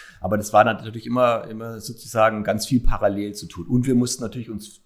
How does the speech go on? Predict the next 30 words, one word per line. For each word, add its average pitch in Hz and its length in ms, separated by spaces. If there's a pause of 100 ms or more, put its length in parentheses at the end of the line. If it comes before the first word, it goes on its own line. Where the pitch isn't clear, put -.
(260)
auf 110 260
das 110 160
Thema, 117 500 (240)
wie 117 140
viel 117 180
Corona-Patienten 107 880
bekommen 107 320
wir, 104 160
wie 104 80
viele 113 140
Intensivplätze 104 960
haben 101 180
wir, 101 140
wie 104 80
viele 113 140
Intensivplätze 104 560
können 110 180
wir 110 80
zusätzlich 107 600
schaffen 101 360
in 98 100
den 98 160
Häusern, 101 400 (300)
was 101 220
müssen 113 220
wir 104 120
organisatorisch 107 760
verändern, 98 600 (340)
wie 104 220
k-, - 100